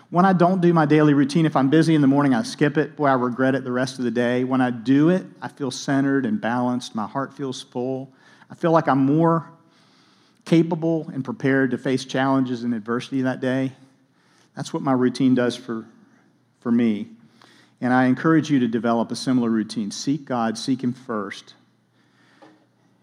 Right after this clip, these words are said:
And these sorts of behaviors of seeking Him lead us to the third point under part two. As part of my role,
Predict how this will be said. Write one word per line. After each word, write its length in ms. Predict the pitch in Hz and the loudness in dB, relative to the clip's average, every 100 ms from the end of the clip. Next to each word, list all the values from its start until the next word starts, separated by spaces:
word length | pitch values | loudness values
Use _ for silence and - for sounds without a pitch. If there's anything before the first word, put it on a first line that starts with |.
| 123 | -4
And 100 | 127 | 0
these 240 | 175 180 | 0 0
sorts 240 | 170 165 | -2 -2
of 100 | 160 | -2
behaviors 680 | 139 151 185 190 123 120 113 | -2 2 4 4 2 0 -2
of 80 | 120 | -6
seeking 420 | - 185 175 135 | 0 0 2 0
Him 400 | 127 110 107 113 - _ _ _ _ _ _ _ _ _ _ _ _ _ _ - - | 2 0 0 -4 -10 _ _ _ _ _ _ _ _ _ _ _ _ _ _ -20 -2
lead 160 | 147 151 | 2 2
us 100 | 151 | 2
to 140 | 151 | 0
the 100 | 131 | 0
third 320 | 131 139 131 | 0 0 0
point 320 | 135 117 113 113 | 0 0 0 -2
under 160 | 113 | -4
part 300 | 110 120 110 | -2 -2 -2
two. 280 | - 117 101 - | -2 -2 -2 -8
As 120 | - | -6
part 240 | - 156 | 2 4
of 40 | 170 | 4
my 140 | 160 | 4
role, 420 | 147 127 113 113 | 2 0 0 -4